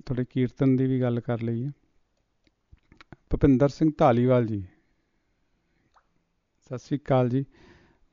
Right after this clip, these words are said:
"ਬਹੁਤ ਸੁੰਦਰ ਵਿਚਾਰ ਦੀ ਪੇਸ਼ਕਸ਼ ਕੀਤੀ ਗਈ। ਕਮਜ਼ੋਰੀਆਂ ਨੂੰ ਉਜਾਗਰ ਕਰਕੇ ਹੀ ਹਰ ਜਗ-, ਜਗ੍ਹਾ ਸੁਧਾਰ ਹੋ ਸਕਦਾ।" ਬਿਲਕੁਲ ਧਾਲੀਵਾਲ ਸਾਹਿਬ, ਬਿਲਕੁਲ ਸਹੀ। ਬਾਸੀ ਸਾਹਿਬ ਜੁੜ ਚੁੱਕੇ ਨੇ ਸਾਡੇ ਨਾਲ,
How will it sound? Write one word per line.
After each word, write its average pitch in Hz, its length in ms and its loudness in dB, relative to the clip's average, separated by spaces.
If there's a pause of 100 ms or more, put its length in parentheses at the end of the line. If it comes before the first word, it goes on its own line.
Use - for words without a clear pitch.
"ਬਹੁਤ 156 180 6
ਸੁੰਦਰ 160 300 6
ਵਿਚਾਰ 143 360 4
ਦੀ 147 100 2
ਪੇਸ਼ਕਸ਼ 143 480 0
ਕੀਤੀ 147 340 -2
ਗਈ। 160 100 2
ਕਮਜ਼ੋਰੀਆਂ 143 600 2
ਨੂੰ 156 100 4
ਉਜਾਗਰ 135 400 0
ਕਰਕੇ 131 420 -2
ਹੀ 147 100 2
ਹਰ 139 200 0
ਜਗ-, 123 320 -4 (160)
ਜਗ੍ਹਾ 131 260 0
ਸੁਧਾਰ 127 520 0 (320)
ਹੋ 123 100 0
ਸਕਦਾ।" 110 400 -10
ਬਿਲਕੁਲ 131 460 0 (720)
ਧਾਲੀਵਾਲ 131 380 0
ਸਾਹਿਬ, 143 320 -2 (1300)
ਬਿਲਕੁਲ 135 280 -4
ਸਹੀ। 110 260 -8 (920)
ਬਾਸੀ 143 320 4
ਸਾਹਿਬ 160 300 6 (600)
ਜੁੜ 135 220 -6
ਚੁੱਕੇ 151 280 -2
ਨੇ 151 100 6
ਸਾਡੇ 139 260 0
ਨਾਲ, 139 280 2